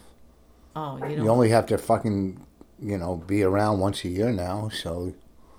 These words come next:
Speaker 1: Oh, really? That's all I, oh, that's all I'm here for? I didn't realize that was my position. Oh, okay. Well, I'll see you. We'll make a date.
Speaker 2: <laughs>
Speaker 1: And I'll see you then.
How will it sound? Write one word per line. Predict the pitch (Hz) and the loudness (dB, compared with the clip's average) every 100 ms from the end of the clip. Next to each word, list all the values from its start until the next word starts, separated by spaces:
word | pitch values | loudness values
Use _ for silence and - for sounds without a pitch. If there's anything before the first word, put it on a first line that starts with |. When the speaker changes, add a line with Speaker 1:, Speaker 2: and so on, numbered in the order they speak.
| - | 2
Speaker 1:
Oh, | 294 311 240 | 6 8 6
really? | 233 302 359 392 | 6 6 8 8
That's | 302 - | 8 6
all | 285 302 | 6 8
I, | 285 226 - | 6 4 0
oh, | - 269 | 2 8
that's | 269 262 | 8 8
all | 269 294 | 8 8
I'm | 285 | 6
here | 220 233 311 | 4 4 4
for? | 320 440 440 415 - | 4 6 6 2 2
I | 349 | 4
didn't | 370 | 4
realize | 370 381 349 320 | 2 2 0 2
that | 208 170 | 0 0
was | 180 | -2
my | 190 | -4
position. | 175 180 202 - 143 139 - - - | -4 -6 -8 -8 -10 -12 -18 -20 -2
Oh, | - 262 156 - - - - - | 2 2 2 -6 -16 -20 -16 -8
okay. | 269 220 226 233 - | -2 -2 -2 -6 -12
Well, | - 226 | -2 2
I'll | 233 | 2
see | 240 247 240 | 2 0 2
you. | 247 | 2
We'll | 247 214 208 | 0 -4 -4
make | 196 214 - | -2 -2 0
a | |
date. | 240 190 175 233 - - | 2 4 4 0 4 4
Speaker 2:
<laughs> | 147 - - - - - - - - - - - - | 4 2 -14 -12 -6 -4 -4 -10 -14 -16 -18 -18 -6
Speaker 1:
And | 180 | 0
I'll | 196 190 | 2 2
see | 220 220 | 0 2
you | 226 | 2
then. | 196 180 180 233 | 6 4 4 2